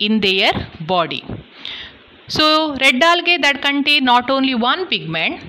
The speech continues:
it also contain R picocyanin, which is a blue pigment, then chlorophyll A and D, alpha and beta carotene and xanthophylls. Okay,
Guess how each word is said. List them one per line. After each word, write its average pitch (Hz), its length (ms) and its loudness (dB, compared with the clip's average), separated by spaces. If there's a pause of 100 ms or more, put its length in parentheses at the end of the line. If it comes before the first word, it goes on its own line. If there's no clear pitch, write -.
(160)
it 233 140 -6
also 269 400 -2
contain 262 580 0
R 247 240 2 (120)
picocyanin, 220 920 -2
which 208 180 -6
is 220 160 -4
a 220 80 0
blue 240 300 0
pigment, 175 560 -2 (480)
then 254 280 2
chlorophyll 269 600 -2
A 262 240 2
and 262 320 2
D, 226 360 0 (400)
alpha 262 380 2 (140)
and 247 160 -2
beta 233 360 0 (160)
carotene 269 560 -2 (640)
and 381 260 -4
xanthophylls. 190 840 -4 (640)
Okay, 269 260 0